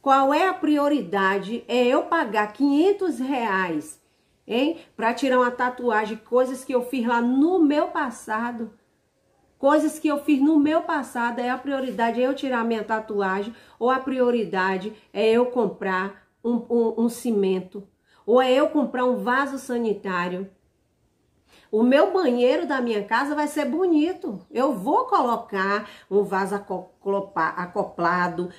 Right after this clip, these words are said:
eu vou colocar um chuveiro do bom, mas, meu bem, pra eu entrar na casa, nós vamos comprar um vaso simples,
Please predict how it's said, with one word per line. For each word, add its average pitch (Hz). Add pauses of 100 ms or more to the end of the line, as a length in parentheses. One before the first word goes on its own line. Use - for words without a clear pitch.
(120)
eu 285
vou 277
colocar 214
um 202
chuveiro 190
do 170
bom, 160
mas, 226
meu 233
bem, 240
pra 240
eu 311
entrar 233
na 190
casa, 214 (240)
nós 220
vamos 269
comprar 208
um 269
vaso 202
simples, 247